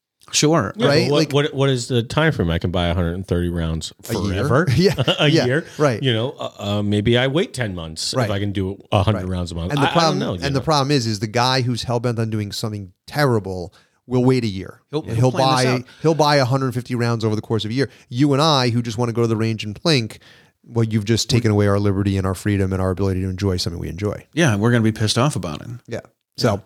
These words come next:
Speaker 3: I mean, obviously the politicians don't care about us, but we, we know that.
Speaker 1: It's, uh, if they're, if they can't come after the guns, they will come after everything else after that.
Speaker 3: Yeah.
Speaker 1: You know?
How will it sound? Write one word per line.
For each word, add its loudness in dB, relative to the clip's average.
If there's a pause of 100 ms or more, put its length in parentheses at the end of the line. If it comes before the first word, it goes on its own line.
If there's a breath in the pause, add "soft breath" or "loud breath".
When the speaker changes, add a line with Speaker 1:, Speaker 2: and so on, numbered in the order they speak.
(260 loud breath)
Speaker 3:
I 2
mean, 6
obviously 2
the -2
politicians -6
don't -16
care -10
about -14
us, -20
but -18
we, -6
we -4
know -6
that. -16 (260)
Speaker 1:
It's, 0
uh, -4 (540)
if 0
they're, 2
if 0
they 2
can't 0
come 2
after 2
the 2
guns, 4
they 4
will 2
come 2
after 0
everything 0
else -2
after -8
that. -12
Speaker 3:
Yeah. -10 (180)
Speaker 1:
You -10
know? -12